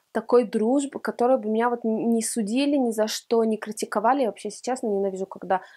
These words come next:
критикуют. <laughs> Это вечная, кстати, проблема с моими друзьями, особенно с, с одной подругой. А, я вообще не верю, что людей нужно критиковать. Я как бы верю, что людям, когда тебя просят совет, я...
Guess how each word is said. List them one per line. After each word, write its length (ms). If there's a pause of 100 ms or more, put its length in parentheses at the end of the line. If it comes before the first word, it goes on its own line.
(140)
критикуют. 720 (140)
<laughs> 420
Это 200
вечная, 340
кстати, 280
проблема 340
с 80
моими 200
друзьями, 540 (840)
особенно 300
с, 140
с 140
одной 180
подругой. 400 (400)
А, 320
я 140
вообще 180
не 100
верю, 180
что 440
людей 420
нужно 440
критиковать. 800 (680)
Я 100
как 160
бы 100
верю, 200
что 180
людям, 320
когда 480 (100)
тебя 180
просят 420
совет, 440 (140)
я... 880